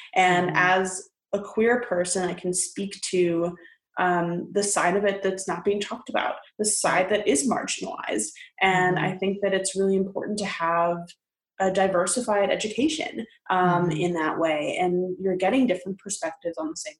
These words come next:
Speaker 1: topic. And, and I think that my way is more well-rounded. <laughs>
Speaker 2: Right.
Speaker 1: Um,
Speaker 2: And it gives,
Speaker 1: and I'm
Speaker 2: like,
Speaker 1: gonna be
Speaker 2: the,
Speaker 1: biased to that
Speaker 2: yeah.
Speaker 1: too.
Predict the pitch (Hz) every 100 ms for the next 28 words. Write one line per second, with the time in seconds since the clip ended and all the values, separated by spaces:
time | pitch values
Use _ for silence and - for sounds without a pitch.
0 | - - - - - - - - - 180
1 | 175 170 175 175 _ _ _ _ _ _
2 | _ _ - 190 185 185 185 190 185 -
3 | - _ _ _ _ _ 175 160 160 160
4 | 165 175 160 170 170 175 - 190 214 302
5 | 262 - - 349 339 392 480 370 359 466
6 | 381 226 175 - 262 330 - 349 330 277
7 | 269 247 277 294 - 247 214 156 196 214
8 | 170